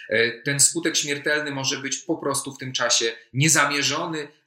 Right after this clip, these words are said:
ale na skutek tego niezachowania pewnego poczucia, e, nie wiem, bezpieczeństwa, e, przekroczenia pewnej granicy dochodzi do, e, zgonu, dochodzi do śmierci,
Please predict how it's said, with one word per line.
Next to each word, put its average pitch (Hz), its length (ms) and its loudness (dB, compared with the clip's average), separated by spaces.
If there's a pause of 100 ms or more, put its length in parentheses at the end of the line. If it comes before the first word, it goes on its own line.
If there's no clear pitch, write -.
ale 160 360 4
na 139 100 -2
skutek 143 500 2
tego 123 260 -6
niezachowania 151 680 2
pewnego 135 340 -6
poczucia, 135 500 -2 (220)
e, 113 320 -4
nie 123 100 -6
wiem, 104 160 -6
bezpieczeństwa, 147 1160 0
e, 107 60 -6
przekroczenia 160 640 0
pewnej 139 300 -4
granicy 135 580 -2
dochodzi 135 520 -2
do, 101 260 -8 (140)
e, 101 400 -8
zgonu, 113 400 0
dochodzi 107 340 -8
do 98 100 -4
śmierci, - 600 -6